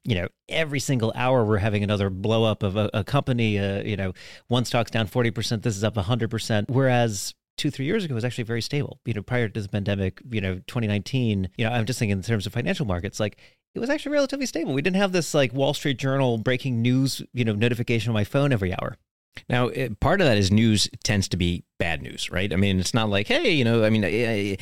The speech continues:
Speaker 2: after a while, you know, markets going up and, and companies getting funded, I mean, that's no longer news, right? That became de rigueur the norm. Now, all of a sudden, people are shocked. People are shocked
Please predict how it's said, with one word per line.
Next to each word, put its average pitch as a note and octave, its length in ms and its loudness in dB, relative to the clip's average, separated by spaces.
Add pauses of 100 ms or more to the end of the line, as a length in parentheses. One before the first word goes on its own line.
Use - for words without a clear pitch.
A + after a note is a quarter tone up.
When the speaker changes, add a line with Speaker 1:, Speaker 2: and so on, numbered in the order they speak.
(140)
Speaker 2:
after D3 240 2
a - 20 4
while, A2 460 2 (260)
you - 160 -2
know, G#2 120 6
markets G#2+ 300 2
going G2 280 4
up F#2+ 300 0
and, E2+ 280 0
and E2+ 160 -2
companies G2+ 360 0
getting F#2 180 0
funded, F#2 460 0
I E2 40 0
mean, F2+ 140 0
that's G2 240 -2
no C3 140 2
longer G2+ 280 0
news, E2+ 480 0
right? F2 200 -2
That F#2+ 120 -2
became G2 300 0
de F2+ 100 -2
rigueur G2 380 0
the E2+ 100 -4
norm. E2+ 560 0 (400)
Now, G#2 680 2
all E2 160 0
of D#2+ 80 -6
a F2 40 -2
sudden, E2 360 -2
people F#2 260 -6
are D#2+ 80 -4
shocked. - 600 -8
People D3 260 -4
are F3 80 -2
shocked G#2 420 -2